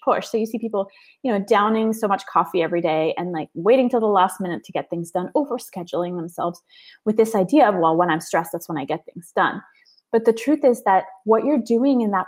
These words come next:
process is you are burning out your body, your physiology, but also your cognitive skills, memory and attention. So this, uh, C E O of Lloyd's Bank was one extreme example, but we're doing this every day. For example, do you come home at five, six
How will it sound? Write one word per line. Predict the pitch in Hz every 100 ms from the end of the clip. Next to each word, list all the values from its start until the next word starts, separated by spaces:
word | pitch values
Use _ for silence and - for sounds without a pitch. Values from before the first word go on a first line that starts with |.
| -
process | - 175 - 381 370 -
is | 202 202
you | 220 233 -
are | 196 185 185 -
burning | 233 254 254 -
out | 190 190 202
your | 190 170
body, | 170 180 170 196
your | 175
physiology, | 175 214 208 180 180 277 320
but | 349 -
also | 254 349 - 453 302 - - _
your | 247
cognitive | 233 - 254 - 247
skills, | - - 180 185
memory | 196 214 202
and | 165
attention. | - 247 233 - _ _ _ _ _
So | - 277 254 - - _ -
this, | 233 - - -
uh, | 208 202 - _
C | - 254
E | 226
O |
of | 202
Lloyd's | 202 190 190
Bank | 262 240
was | 214 196 _
one | 202 214 214 208
extreme | - - 220 185
example, | 214 330 415
but | 247 226 214
we're | 254
doing | 254 370 285
this | 262
every | 190 202 208
day. | 226 185
For | - 294
example, | - 262 202 165
do | 170 262
you |
come | 277 269
home | 285 359
at | 220 -
five, | 240 233
six | 233